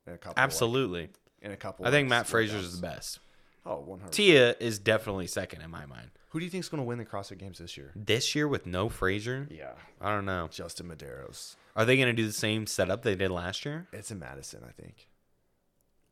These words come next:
Speaker 2: But
Speaker 1: I
Speaker 2: are
Speaker 1: think
Speaker 2: they
Speaker 1: he might
Speaker 2: doing the
Speaker 1: take
Speaker 2: same
Speaker 1: it.
Speaker 2: setup where they're, like, bringing forty in and sending half of 'em home the first day?
Speaker 1: Oh, I don't know.
Speaker 2: 'Cause to me, that was a super disappointing aspect of the CrossFit Games.
Speaker 1: Yeah.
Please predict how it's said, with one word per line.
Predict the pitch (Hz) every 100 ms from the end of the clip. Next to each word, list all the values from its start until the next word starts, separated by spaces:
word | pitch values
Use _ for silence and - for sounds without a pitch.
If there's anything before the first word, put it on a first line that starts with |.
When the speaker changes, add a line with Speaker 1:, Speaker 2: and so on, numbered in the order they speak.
| -
Speaker 2:
But | 131
Speaker 1:
I | 127
Speaker 2:
are |
Speaker 1:
think | 117
Speaker 2:
they |
Speaker 1:
he | 117
might |
Speaker 2:
doing | 123 113
the | 101
Speaker 1:
take |
Speaker 2:
same | 117 113
Speaker 1:
it. | 104
Speaker 2:
setup | 104 110 117
where | 98
they're, | 98 95
like, | 95 90
bringing | - 104 95
forty | - 104 104 107
in | 110
and | 95 -
sending | 101 95 90
half | 113 101 -
of | 98
'em | 95
home | 101 98 107
the | 107
first | 117 127 139
day? | 143 151
Speaker 1:
Oh, | 87 80
I | 76 80
don't | 78
know. | 73 73 71 71 - _ _ _ _ _
Speaker 2:
'Cause | - 123
to | 160
me, | 165 170
that | 143 120
was | 107
a | 110 -
super | - - 139 131 131 117 107
disappointing | 98 - 95 104 95 92
aspect | 90 - 92 90
of | 90
the | 90
CrossFit | 90 85 - 76
Games. | 80 76 - - -
Speaker 1:
Yeah. | 95 85 85